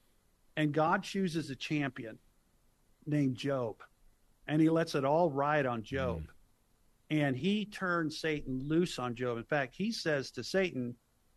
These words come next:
Speaker 1: "I want you to consider Job." James says to us, "I want you to consider Job."
Speaker 2: Yeah.
Speaker 1: And what you're gonna learn from Job is the incredible mercy and compassion and purposes of God. But God says to Satan,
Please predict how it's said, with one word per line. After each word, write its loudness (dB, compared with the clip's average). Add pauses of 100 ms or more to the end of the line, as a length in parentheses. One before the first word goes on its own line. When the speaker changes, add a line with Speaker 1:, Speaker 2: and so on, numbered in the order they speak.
(160)
Speaker 1:
"I 2
want 2
you 2
to 0
consider 0
Job." 0
James 4
says 2
to -2
us, 4
"I 2
want 2
you 2
to -2
consider 0
Job." 0 (340)
Speaker 2:
Yeah. 4 (140)
Speaker 1:
And 4
what 4
you're 2
gonna 4
learn 6
from 0
Job 4
is -4
the 0
incredible 0
mercy 0
and -2
compassion -2
and -8
purposes 0
of -6
God. 0 (400)
But -4
God 4
says 0
to -4
Satan, 0